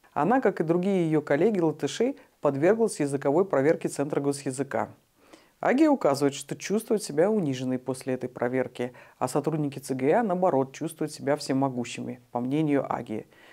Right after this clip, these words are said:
Ей также неясно, почему её снова проверяли, если несколько лет назад она уже проходила эту проверку, и претензий к её латышскому у Ц Г А не было. Более того,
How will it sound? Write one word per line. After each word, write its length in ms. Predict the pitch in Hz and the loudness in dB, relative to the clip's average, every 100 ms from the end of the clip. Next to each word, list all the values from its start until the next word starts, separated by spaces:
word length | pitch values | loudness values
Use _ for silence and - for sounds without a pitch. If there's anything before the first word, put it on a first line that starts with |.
| - _ | -20 _
Ей 100 | 190 | 0
также 300 | 240 220 196 | 4 4 6
неясно, 420 | 208 202 131 - 113 | 4 4 2 0 -6
почему 400 | - - 185 233 | -6 -4 0 2
её 220 | 190 165 | 2 0
снова 320 | - 196 190 | 0 2 2
проверяли, 640 | 160 143 135 160 254 180 - - _ | 2 2 4 4 4 2 -4 -20 _
если 240 | 151 156 | -2 2
несколько 420 | 147 185 160 135 | 2 2 -2 -4
лет 220 | 135 160 131 | 0 0 0
назад 400 | 123 180 262 - | 2 2 2 -2
она 280 | 135 135 190 | -2 0 2
уже 240 | 175 151 | 0 0
проходила 500 | 190 - - 131 170 | -2 -4 -4 -4 2
эту 200 | 160 147 | 2 0
проверку, 580 | 139 135 127 113 - - - - _ | -2 0 0 -2 -4 -12 -14 -20 _
и 100 | 190 | -2
претензий 540 | 196 202 165 131 120 | -2 0 2 2 -2
к 80 | 120 | -4
её 180 | 123 117 | -2 0
латышскому 640 | 117 120 254 - 160 139 | 0 -2 -6 -4 -6 -6
у 80 | 135 | -10
Ц 140 | - | -10
Г 220 | 117 117 | -6 0
А 140 | 147 185 _ - | 0 -2 _ -2
не 180 | 135 | -2
было. 300 | 127 65 64 - _ _ - - - _ | -2 -4 -6 -8 _ _ -20 -20 -20 _
Более 280 | 170 269 226 | 2 4 4
того, 380 | 185 156 135 | 4 4 2